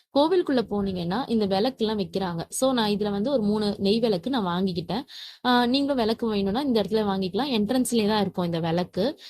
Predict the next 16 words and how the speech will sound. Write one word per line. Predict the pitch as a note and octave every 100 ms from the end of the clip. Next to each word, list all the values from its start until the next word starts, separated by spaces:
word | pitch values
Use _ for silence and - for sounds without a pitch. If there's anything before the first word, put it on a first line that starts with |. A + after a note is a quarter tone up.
| - -
இந்த | - C4+ C4
கோவில் | C4 D4 F#4 F#4+
அப்படின்னு | C4+ G3+ A#3
பாத்தீங்கன்னா, | A3 F#3 F3+ F3+ A#3 C#4+
சிதம்பர | - B3+ E4 D#4+
சுவாமிகள் | D4+ B3 G3 F#3+ F#3+ F#3+ F#3
அப்படின்றவங்க | F3 F#3 G#3+ G#3 F3+
தான் | G3 C4+
திருப்பணி | B3+ B3 G#3+ C4
செஞ்சிருக்காங்க. | A3 F#3 F#3 - D#3+ D#3 E3+ - _ _
நான் | B3 C4+
அவங்க | A#3+
யாருன்னு | G#3+ G3 A#3 C4+
உங்களுக்கு | G#3 F3+ F#3+
நான் | F3 E3
காமிக்கிறேன். | F3 E3 F3 A3